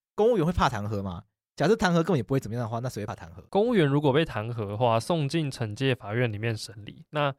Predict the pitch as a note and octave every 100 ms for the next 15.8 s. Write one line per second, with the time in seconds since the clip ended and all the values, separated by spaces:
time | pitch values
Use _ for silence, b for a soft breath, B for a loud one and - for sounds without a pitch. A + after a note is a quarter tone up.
0 | - B2+ D3 D#3 A2+ C3+ B2+ A#2+ A2+ G#2+
1 | A#2+ B2 B2 A#2 A#2+ - - C#3 C3+ C3
2 | A#2 A#2 B2 A#2+ A#2 A#2 A#2 A#2 A#2 B2
3 | A#2 A2+ B2 A2 A2+ A#2 G#2+ G#2+ C3 A2
4 | A#2 G#2+ B2 - G2 - D3+ G#2+ - -
5 | - G#2+ _ _ _ D3 A#2+ _ _ -
6 | D#3 G3 - A2+ C#3+ C#3 - D3 A2 G#2
7 | A2 D3 G#2+ G2 G#2+ A2 A#2 A2+ A2+ G#2
8 | G#2 A2+ G#2+ G2+ - - C#3 _ _ _
9 | _ _ _ C3+ A#2 A2 _ _ _ C3
10 | B2+ A2+ A#2 C3+ B2 A#2 F3 A#2 - -
11 | - - _ _ _ _ E3+ C3+ A#2+ D#3
12 | D3 C#3 - - A2+ A2+ - E3+ C3+ A2+
13 | A2 G#2 G#2+ - A#2 A#2 A2+ - A2 A#2+
14 | B2 G#2+ G#2+ D3+ D#3 B2+ A2 C3 B2 A2
15 | A2 G#2 A#2+ A#2+ G#2+ G#2 - G2+